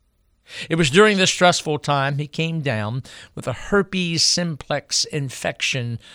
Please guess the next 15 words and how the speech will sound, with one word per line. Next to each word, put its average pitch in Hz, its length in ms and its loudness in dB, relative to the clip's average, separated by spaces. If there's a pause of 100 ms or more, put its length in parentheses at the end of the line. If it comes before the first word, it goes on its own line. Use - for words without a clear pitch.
(220)
of - 140 -10
the - 80 -12
cornea 135 640 -2 (480)
of 107 140 -12
the 107 80 -6
left 113 300 -6
eye. 104 380 -8 (880)
Battling 113 480 -6
its 85 160 -12
pain, 120 440 -2
Davis 117 580 -4
resigned 123 600 -4
his 110 120 -6
senatorial 120 680 -4
seat 135 320 -4